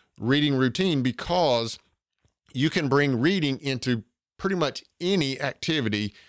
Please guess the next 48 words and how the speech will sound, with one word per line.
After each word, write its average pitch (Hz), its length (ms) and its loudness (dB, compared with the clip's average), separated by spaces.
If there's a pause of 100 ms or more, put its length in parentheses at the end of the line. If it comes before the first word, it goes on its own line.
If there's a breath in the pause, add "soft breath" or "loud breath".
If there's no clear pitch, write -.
(200 soft breath)
that 123 160 -4
you 113 80 -4
happen 131 400 -2
to 120 80 0
be 120 140 0
doing 104 400 0
alone. 104 440 0 (440 loud breath)
Now, 139 260 0
let 139 180 0
me 202 80 2
give 190 160 -4
you 175 120 2
one 175 280 2
drawback, 135 600 0
if 110 100 -6
you 117 80 -2
will, 120 280 4
to 131 340 0 (440 loud breath)
audiobooks, 117 680 2
and 110 140 -2
that 156 180 0
is 147 220 0
this 127 180 -2
idea 131 320 0
of 117 160 -2
studying 156 560 0
the 120 80 0
content. 120 540 -4 (580 soft breath)
As 123 160 -2
I 120 80 0
mentioned 139 400 -2
earlier, 147 480 4 (680 soft breath)
I 120 120 -2
like 160 280 0
the 156 140 0
idea 139 360 2
of 127 160 0
not 135 240 0
just 160 220 -2
reading, 131 460 2
but 120 280 0
studying 165 600 0
the 110 80 -2
content, 104 560 -4
taking 156 440 -2
notes 147 280 0
on 104 160 -2
it. - 80 -14